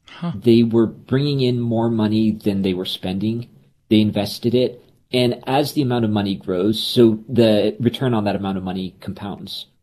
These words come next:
Speaker 2: That sounds really flip because it's a lot of money to start with.
Speaker 1: Yeah.
Speaker 2: But the church has a large membership. The church keeps its finances almost entirely centralized, unlike other religious bodies that tend to have
Speaker 1: Hmm.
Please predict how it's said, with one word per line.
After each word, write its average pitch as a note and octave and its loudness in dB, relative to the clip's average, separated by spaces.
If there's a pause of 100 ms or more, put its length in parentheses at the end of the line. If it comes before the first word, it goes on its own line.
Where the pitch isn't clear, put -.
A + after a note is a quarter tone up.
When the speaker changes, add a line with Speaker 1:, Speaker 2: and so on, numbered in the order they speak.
(340)
Speaker 2:
That D#3+ 4
sounds E3+ -2
really B2 -2
flip G#2+ -4
because A2+ -4
it's A#2 -6
a B2+ 0
lot A2+ 2
of G#2+ -4
money G#2 -4
to - -10
start F2 -8
with. C#3 -6 (300)
Speaker 1:
Yeah. G2 -8 (160)
Speaker 2:
But B2+ 2 (180)
the D3 2
church F3 0
has C#3 -6 (280)
a B2 0
large A2 0
membership. F#2+ -8 (380)
The B2 2
church - -6
keeps - -10
its A#2+ -8
finances A2 -4 (280)
almost - 0
entirely G2+ -4
centralized, F2 -8
unlike A#2 0 (300)
other A#2 2
religious G#2+ -2
bodies F#2 -6
that - -6
tend G#2+ -4
to - -12
have G2 -6 (320)
Speaker 1:
Hmm. A#2+ -8